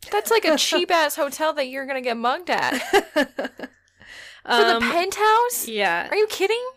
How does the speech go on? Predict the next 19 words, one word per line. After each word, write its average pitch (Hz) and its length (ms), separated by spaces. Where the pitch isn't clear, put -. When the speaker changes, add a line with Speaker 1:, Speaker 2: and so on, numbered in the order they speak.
Speaker 2:
Yeah. 214 200
Speaker 1:
Was 320 100
it 359 80
'cause 330 100
they're 285 140
stars 226 400
and 240 80
they 220 80
got, 208 140
like, 214 120
a 208 60
discount 240 420
or 247 60
Speaker 2:
No. 220 60
Speaker 1:
something? 277 420
<gasps> 453 480
What? 523 360
Speaker 2:
Yeah. 190 280
So, 285 520